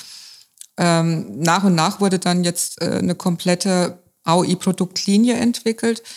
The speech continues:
Äh, und heute arbeitet tatsächlich auch ein ganzes Team an Konstrukteuren, Softwareentwicklern und Prozesstechnikern an der ständigen Verbesserung und auch an der Weiterentwicklung der Systeme.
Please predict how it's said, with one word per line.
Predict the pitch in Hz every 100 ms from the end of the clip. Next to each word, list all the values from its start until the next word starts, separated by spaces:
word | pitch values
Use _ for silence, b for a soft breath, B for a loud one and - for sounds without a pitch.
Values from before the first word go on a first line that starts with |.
| B B B B B
Äh, | -
und | 185 - 175
heute | 165 165 208 -
arbeitet | 170 170 175 185
tatsächlich | 180 170 175 190 -
auch | 175
ein | 180
ganzes | 165 165 170 175
Team | - 196 196
an | - 180
Konstrukteuren, | 185 175 - 175 - 185 190 190 185 -
Softwareentwicklern | - 185 175 - 180 - 175 - 175 175 - 180 175
und | 180 180
Prozesstechnikern | 180 - 180 - - 180 - 175 170 170 175
an | - 175 175
der | 170
ständigen | - 175 175 175 180
Verbesserung | 175 170 175 165 175 170
und | 170 -
auch | - 170
an | 165
der | 160
Weiterentwicklung | 156 156 175 160 160 - 156
der | 151
Systeme. | 147 151 - - -